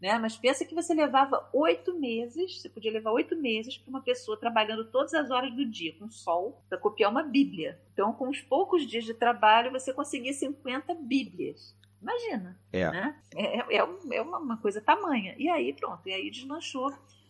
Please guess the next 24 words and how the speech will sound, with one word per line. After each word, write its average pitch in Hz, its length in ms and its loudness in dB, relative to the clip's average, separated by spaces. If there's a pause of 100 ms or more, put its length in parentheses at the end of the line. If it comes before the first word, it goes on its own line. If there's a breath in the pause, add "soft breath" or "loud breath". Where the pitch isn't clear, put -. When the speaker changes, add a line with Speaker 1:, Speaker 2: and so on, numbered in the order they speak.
(120)
Speaker 1:
E 240 100 2
a 240 60 4
partir 247 400 2
disso, 233 380 -8
claro, 202 320 2
você 202 240 -8
teve 196 220 -6
uma, 190 120 -12 (160)
uma, 180 140 -10
uma 170 180 -12
facilidade 175 720 -4
de - 80 -20
produzir 208 440 -4
livros. 196 420 -10 (560 soft breath)
Aí, 247 440 -2
em 226 140 -4
mil 214 160 -2
e 220 40 -6
quinhentos, 180 640 -10
veio 170 200 -2
o 170 40 -10
senhor 170 400 -10
Aldo 180 260 0
Manuzio, 202 680 -4